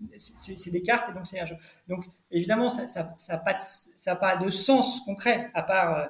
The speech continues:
à part peut-être pour l'administration fiscale, mais sinon, ça n'a pas de sens. Donc, aujourd'hui, ce qui est intéressant, je trouve, dans le livre, et encore une fois,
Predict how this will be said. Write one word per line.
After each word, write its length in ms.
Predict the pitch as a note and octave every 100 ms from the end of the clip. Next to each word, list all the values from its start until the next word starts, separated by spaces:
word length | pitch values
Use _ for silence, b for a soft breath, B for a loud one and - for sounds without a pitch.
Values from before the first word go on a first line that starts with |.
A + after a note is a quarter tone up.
| B B B
à 60 | -
part 220 | F3+ F3+
peut-être 320 | D#3 G3 G3+
pour 100 | F#3
l'administration 480 | F3 F3+ F3 F3 F3
fiscale, 360 | - - B3+ A3
mais 80 |
sinon, 180 | - G#3
ça 80 | G#3
n'a 80 | E3+
pas 120 | G3
de 40 |
sens. 220 | - G#3 - B B -
Donc, 180 | F#3 F#3 B B -
aujourd'hui, 260 | E3+ A3+
ce 80 | C4
qui 80 | A3
est 40 |
intéressant, 440 | F#3+ G#3+ G#3 A3+ A3+
je 80 |
trouve, 140 | - F#3+
dans 100 | F3
le 80 | F3+
livre, 160 | C4+
et 60 | F#3+
encore 180 | E3 F#3
une 60 |
fois, 140 | -